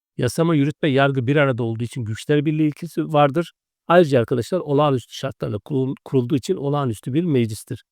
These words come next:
Yani birinci meclisin özellikleri bu. Aşağıda verilen olayları kronolojik olarak sıralayın demiş.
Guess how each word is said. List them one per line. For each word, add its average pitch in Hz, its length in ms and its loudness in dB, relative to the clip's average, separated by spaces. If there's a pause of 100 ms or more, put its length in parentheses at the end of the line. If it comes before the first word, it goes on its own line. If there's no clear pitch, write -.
(300)
Yani 117 280 0
birinci 135 220 0
meclisin 117 360 -4
özellikleri 123 540 -4
bu. 131 200 -4 (1600)
Aşağıda 202 420 4
verilen 135 200 4
olayları 143 480 2
kronolojik 156 460 -2
olarak 131 280 -4
sıralayın 113 480 -2
demiş. 104 340 -6